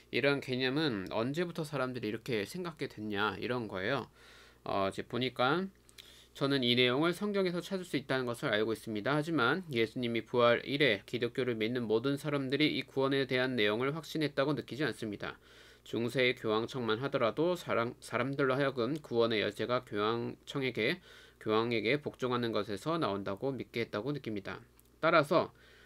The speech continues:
지금처럼 대부분의 사람들이 '예수 믿고 천국 가자.'라는 생각을 할 수 있었던 것은 언제부터였던 건지 궁금합니다." 자, 이런 질문을 주셨습니다. 어, 굉장히 좋은 질문 같아요.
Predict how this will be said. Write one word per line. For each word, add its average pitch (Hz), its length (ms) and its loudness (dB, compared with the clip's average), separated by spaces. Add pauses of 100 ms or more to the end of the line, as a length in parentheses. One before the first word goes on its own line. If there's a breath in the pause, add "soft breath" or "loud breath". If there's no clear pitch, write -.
(120 loud breath)
지금처럼 175 580 0
대부분의 139 480 2
사람들이 143 640 2
'예수 117 260 2
믿고 139 300 0
천국 160 320 -4
가자.'라는 131 560 2
생각을 156 420 0
할 160 80 -6
수 - 220 -16
있었던 147 560 0
것은 117 280 -4
언제부터였던 110 880 -4
건지 107 420 -2
궁금합니다." 113 720 -4 (680 loud breath)
자, 117 180 4
이런 135 420 4
질문을 135 600 0
주셨습니다. 117 640 -6 (160)
어, 147 260 -2
굉장히 151 640 0 (200)
좋은 147 380 0
질문 123 280 -4
같아요. 110 420 -4